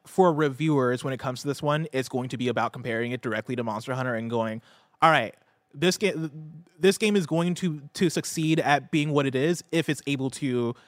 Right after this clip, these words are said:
capture the fun and capture the essence of Monster Hunter." Can it do that? Can it not do that? And so far, I think there have been very few games to, um, that have even captured that a little bit. You know, I go to things like,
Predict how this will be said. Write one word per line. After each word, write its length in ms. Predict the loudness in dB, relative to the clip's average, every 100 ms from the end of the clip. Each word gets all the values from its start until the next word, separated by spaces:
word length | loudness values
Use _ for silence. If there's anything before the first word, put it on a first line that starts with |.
| _ 0
capture 440 | 2 2 2 0
the 100 | 0
fun 340 | -2 0 0 -2
and 160 | -4
capture 300 | 0 0 0
the 160 | -6 -2
essence 300 | -2 -2 -8
of 80 | -4
Monster 280 | -4 -4 -4
Hunter." 220 | -4 -8 -12 _
Can 140 | 0 0
it 80 | 2
do 120 | 2
that? 160 | 2 0
Can 100 | -2
it 40 |
not 220 | 0 0
do 120 | -2 -6
that? 200 | -8 -10 -14 0
And 200 | 0 4
so 160 | 2 4
far, 180 | 6 4
I 80 |
think 100 | 4
there 80 | 2
have 60 | 2
been 120 | 2
very 240 | 2 2 0
few 340 | -6 -4 -2
games 400 | -2 -2 -4 -4
to, 300 | 0 0 0 -2 0
um, 300 | 2 0 -8 -18 _ _
that 140 | 2 4
have 240 | 2 -2 -2
even 200 | 0 2
captured 340 | 2 0 0
that 120 | 0
a 40 | 0
little 240 | -2 -2
bit. 240 | -2 -2 -4
You 120 | -2
know, 140 | 2 2
I 100 | 2
go 140 | 2
to 80 | 0
things 320 | 0 -4 -4
like, 260 | -2 0